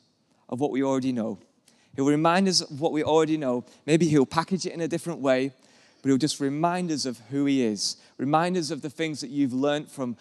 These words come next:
from long ago. Doesn't always tell us something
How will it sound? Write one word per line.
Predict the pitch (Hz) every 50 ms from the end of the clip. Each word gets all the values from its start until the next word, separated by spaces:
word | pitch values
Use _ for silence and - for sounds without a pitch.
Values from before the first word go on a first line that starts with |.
| - - _
from | - 143 127 127
long | 131 151 151 151 139 139
ago. | 123 - 135 120 113 110 104 107 _ _ _ _ _ _ _ _ _ _ _ _ _ _ _ _ _ _ _ _ _ _ _ _ _ _ _ _ _ _ _ _ _ _ - _ _ _ -
Doesn't | 160 151 175 170
always | - 160 160 156 160 147 147 143 123
tell | - - - 147 143 143
us | 135 -
something | - - 135 131 123 - 135 123 123 120